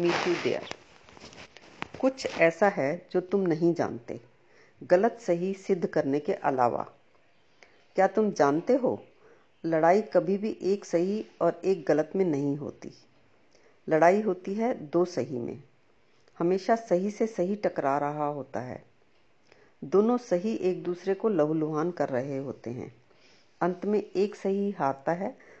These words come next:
और दूसरा सही जीतता है, या यूं कहें कि एक सही गिव अप कर देता है और कहता है कि "हूं तो मैं सही,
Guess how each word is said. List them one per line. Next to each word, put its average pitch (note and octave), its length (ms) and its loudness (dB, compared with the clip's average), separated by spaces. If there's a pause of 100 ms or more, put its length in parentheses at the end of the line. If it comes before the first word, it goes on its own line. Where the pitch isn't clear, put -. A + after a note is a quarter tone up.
(140)
और F3 140 4
दूसरा F3+ 380 0
सही G3 320 -4
जीतता C#3 540 -4
है, - 240 -8 (680)
या F#3 100 6
यूं F3 280 2
कहें F3+ 320 0
कि - 280 -10
एक G#3+ 200 -2
सही G3 300 -2
गिव D#3 300 0
अप F3+ 200 2
कर D3 60 4
देता C3 340 -4
है F3+ 260 -6 (420)
और F3 60 -2
कहता F3 440 0
है D#3 320 -6 (300)
कि G#3+ 80 -2
"हूं G3+ 240 -2
तो A3+ 140 2
मैं A3 140 2
सही, E3 440 -4